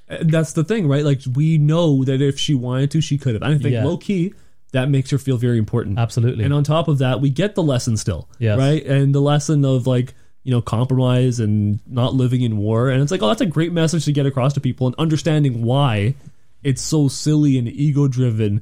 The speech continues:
Speaker 2: Yeah.
Speaker 1: making your people fight for your conflicts is massively immature.
Speaker 2: Yeah.
Speaker 1: And to see these people as these, like, figureheads kinda work it out, even if it's physical and, like, whatever,
Speaker 2: Yeah.
Speaker 1: like, we get the, the lesson we walk away with is that, oh, this is stupid.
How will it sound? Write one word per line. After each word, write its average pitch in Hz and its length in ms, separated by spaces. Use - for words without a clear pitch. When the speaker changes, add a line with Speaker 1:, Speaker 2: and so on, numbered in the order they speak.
Speaker 2:
Yeah. 117 140
Speaker 1:
making 151 320
your 147 180
people 143 340
fight 139 340
for 135 120
your 131 220
conflicts 123 540
is 113 120
massively 113 580
immature. 110 580
Speaker 2:
Yeah. 110 240
Speaker 1:
And 131 100
to 131 60
see 139 220
these 139 200
people 139 420
as 135 480
these, 127 160
like, 123 240
figureheads 127 540
kinda 139 200
work 143 240
it 139 80
out, - 160
even 196 220
if 202 120
it's 165 120
physical 170 500
and, 139 160
like, 131 180
whatever, 135 480
Speaker 2:
Yeah. 110 260
Speaker 1:
like, 147 260
we 156 160
get 160 220
the, 160 100
the 147 260
lesson 156 340
we 156 100
walk 143 260
away 131 180
with 160 240
is 123 200
that, 123 220
oh, 120 140
this 117 160
is 113 80
stupid. - 320